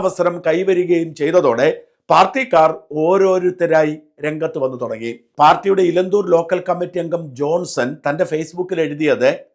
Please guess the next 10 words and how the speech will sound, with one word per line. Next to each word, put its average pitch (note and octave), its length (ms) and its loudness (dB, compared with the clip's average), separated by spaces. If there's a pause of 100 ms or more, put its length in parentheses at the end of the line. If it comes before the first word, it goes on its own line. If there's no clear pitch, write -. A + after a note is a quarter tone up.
(340)
മന്ത്രി F#3 380 0
പോയിട്ട് D#3+ 280 -2 (160)
എം E3 60 -6 (140)
എൽ G#3+ 80 -2 (100)
എ - 80 0
പോലും E3+ 320 -4
ആകാനുള്ള D#3 380 -4 (200)
യോഗ്യത D#3 480 0 (560)
മന്ത്രി D3+ 280 -4
വീണ D#3 220 0